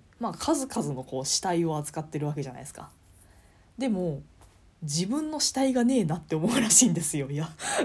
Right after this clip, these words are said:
すごいよね。その感覚がそもそも面白いんですけど、いろんな人の解剖をしたい、したい、いろんな脳みそ見たり、内臓見たりしてる中で、自分の死体は確かにない。自分が死んだらそれで終わりであって、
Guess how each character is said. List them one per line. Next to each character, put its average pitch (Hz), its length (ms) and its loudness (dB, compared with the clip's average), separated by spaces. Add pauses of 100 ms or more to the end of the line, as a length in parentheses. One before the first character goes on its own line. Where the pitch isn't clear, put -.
す 180 240 4
ご 247 160 10
い 180 60 10
よ 151 80 4
ね。 156 60 -2
そ 240 180 2
の 269 100 4
感 247 220 0
覚 220 180 -4
が 214 80 4
そ 220 140 0
も 208 100 2
そ 180 120 -2
も 143 100 -2
面 165 160 -2
白 165 220 -2
い 160 40 -2
ん 151 40 -4
で 147 80 -6
す 147 100 -10
け 156 100 -6
ど、 147 260 -4 (1040)
い 214 100 -4
ろ 302 140 0
ん 302 60 0
な 311 120 0
人 294 180 -2
の 226 100 0
解 190 240 -2
剖 180 80 -2
を 175 100 -2
し - 120 -4
た 156 200 -2
い、 - 160 -8
し - 120 -4
た 165 160 0
い、 143 120 -2
い - 40 -4
ろ 175 120 0
ん 175 60 0
な 160 280 0 (200)
脳 170 160 -2
み 170 100 0
そ 147 120 -4
見 165 120 0
た 165 120 0
り、 139 160 -2
内 156 160 -2
臓 151 100 -2
見 156 140 -4
た 156 100 -8
り 139 140 -8
し - 60 -12
て 143 100 -10
る 147 80 -4
中 147 240 -4
で、 139 300 -6 (640)
自 170 140 -2
分 330 280 -8
の 339 100 -8
死 - 140 -4
体 285 260 -8
は 254 160 -6
確 302 340 -4
か 180 120 -6
に 135 140 -8
な 165 200 -4
い。 143 60 -8 (520)
自 202 200 4
分 381 340 0
が 370 100 2
死 359 180 -4
ん 359 140 -2
だ 359 120 2
ら 214 120 0
そ 226 160 2
れ 262 120 2
で 262 100 2
終 240 180 0
わ 240 80 0
り 240 140 -2
で 226 100 0
あ 220 80 0
っ 220 80 -2
て、 160 400 -2